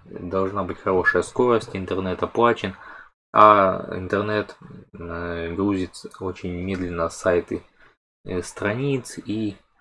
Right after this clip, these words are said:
YouTube видео, к примеру, и прочие интернет, э, сервисы. Скорее всего, в это обновление, в это время просто скачиваются обновления ваших приложений.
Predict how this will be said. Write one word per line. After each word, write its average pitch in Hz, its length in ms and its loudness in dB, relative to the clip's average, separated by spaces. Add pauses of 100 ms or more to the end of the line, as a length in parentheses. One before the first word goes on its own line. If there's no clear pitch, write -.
YouTube 92 600 -4
видео, 123 380 4
к - 100 -4
примеру, 98 440 2
и 90 40 -4
прочие 104 500 0
интернет, 92 400 -2 (680)
э, 87 200 -4
сервисы. - 760 0 (380)
Скорее 127 360 6
всего, 135 340 4
в 117 80 6
это 110 180 4
обновление, 98 460 0
в 98 340 2
это 98 160 0
время 107 300 2
просто 95 280 -4
скачиваются 95 560 0
обновления 90 520 -2
ваших 92 320 4
приложений. 87 580 -2